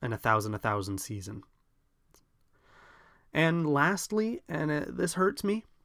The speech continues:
this really does, but I think Jimmy Garoppolo is a stinker right now. His week two performance was not enough to make us forget the one touchdown to three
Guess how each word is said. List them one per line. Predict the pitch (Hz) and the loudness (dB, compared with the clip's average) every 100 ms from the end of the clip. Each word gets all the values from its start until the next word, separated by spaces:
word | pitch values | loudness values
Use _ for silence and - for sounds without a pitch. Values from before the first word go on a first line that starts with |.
| _ - | _ -2
this | 147 151 | 0 2
really | 156 170 | 2 4
does, | 156 175 170 | 2 2 -2
but | 143 143 | -4 0
I | 135 143 147 147 | 0 2 2 0
think | - 143 147 147 | 0 0 0 0
Jimmy | 139 139 | 0 2
Garoppolo | 135 135 131 117 | 4 2 2 0
is | 107 | 0
a | |
stinker | 101 127 117 113 | -2 -2 -2 -2
right | 110 113 | -2 -2
now. | 117 110 - _ - - - - _ _ - | -2 -4 -8 _ -20 -20 -20 -20 _ _ 2
His | 151 139 | 4 4
week | 143 180 | 2 0
two | - 185 | 0 0
performance | 165 165 156 151 127 | 2 2 2 2 -2
was | 107 | -4
not | 110 117 127 | -2 0 2
enough | 147 135 - | 2 0 0
to | 120 | -2
make | 117 123 | -2 -2
us | - | -4
forget | - 123 117 120 _ _ _ _ - | -2 0 0 -2 _ _ _ _ -10
the | 117 117 110 117 _ _ _ - | -4 -2 -2 -6 _ _ _ -18
one | 139 104 117 170 180 | -12 -4 0 0 2
touchdown | 175 170 147 131 117 117 - | 2 2 0 0 0 -2 -6
to | 117 | -8
three | - 131 131 147 | -8 -4 0 0